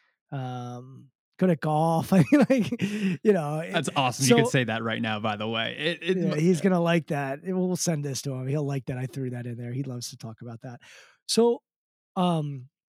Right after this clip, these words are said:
Speaker 1: I think, I think we all feel a sense of imposter syndrome in something. Like,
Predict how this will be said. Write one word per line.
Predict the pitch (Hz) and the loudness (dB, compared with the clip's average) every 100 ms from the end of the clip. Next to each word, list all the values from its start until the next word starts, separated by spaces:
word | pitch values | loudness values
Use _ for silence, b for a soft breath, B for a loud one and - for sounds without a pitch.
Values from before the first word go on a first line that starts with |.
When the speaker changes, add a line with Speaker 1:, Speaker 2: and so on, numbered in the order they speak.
| _ _ _ _ _ _ _ _ _ _ _ _ - | _ _ _ _ _ _ _ _ _ _ _ _ -6
Speaker 1:
I | 165 208 | 0 0
think, | - 208 180 - - _ _ _ _ _ _ _ _ _ _ _ | 4 4 4 0 -14 _ _ _ _ _ _ _ _ _ _ _
I | 202 | 0
think | 320 262 | 2 4
we | |
all | 196 196 | 4 2
feel | - _ 185 185 | -2 _ 0 2
a | 156 | 2
sense | 156 156 | -2 -4
of | 131 | -6
imposter | 127 104 - 180 170 - 120 | -10 -10 -6 -4 -4 -6 -8
syndrome | - 123 113 117 117 120 _ _ _ _ _ _ _ - | -10 -10 -12 -12 -14 -18 _ _ _ _ _ _ _ -2
in | 160 | -2
something. | - - 160 170 - 104 123 | -2 -4 -2 -2 -4 -16 -12
Like, | 135 147 | -8 -8